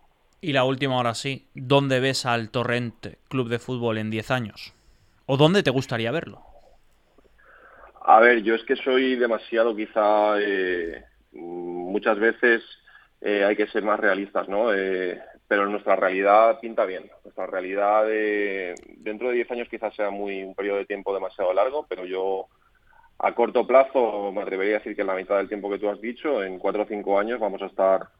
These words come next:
Speaker 2: en cotas muy altas a nivel deportivo. Vamos a tener infraestructuras nuevas, vamos a tener una estructura muy potente y,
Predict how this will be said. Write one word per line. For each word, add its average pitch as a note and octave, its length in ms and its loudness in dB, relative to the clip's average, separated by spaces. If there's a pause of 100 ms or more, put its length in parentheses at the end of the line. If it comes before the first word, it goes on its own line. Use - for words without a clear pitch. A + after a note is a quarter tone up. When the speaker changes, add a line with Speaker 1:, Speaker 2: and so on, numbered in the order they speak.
(200)
Speaker 2:
en F2+ 100 -8
cotas G2 260 0
muy F#2 160 -4
altas G2 240 2
a G2+ 60 -6
nivel F#2+ 240 -2
deportivo. F#2+ 560 -2 (640)
Vamos A2+ 480 6
a A#2+ 60 0
tener G#2+ 220 2
infraestructuras G2 720 0
nuevas, C3+ 440 6 (180)
vamos G2+ 280 -2
a G2 80 -6
tener G2 340 -4 (380)
una A2+ 140 -4
estructura G2+ 460 -4
muy G2+ 140 -2
potente A#2 560 -2
y, F2+ 460 -6